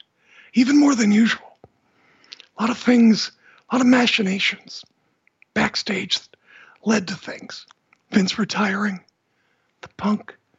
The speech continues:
situation, wrestlers wanting out of their contracts, Andrade, Ali, Miro,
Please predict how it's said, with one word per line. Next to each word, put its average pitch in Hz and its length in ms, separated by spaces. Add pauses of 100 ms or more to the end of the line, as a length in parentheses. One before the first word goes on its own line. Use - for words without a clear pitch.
(260)
situation, 202 880 (680)
wrestlers 220 800 (540)
wanting 214 260
out 233 140
of 202 60
their 233 100
contracts, 233 960 (960)
Andrade, 240 720 (840)
Ali, 240 440 (560)
Miro, 233 500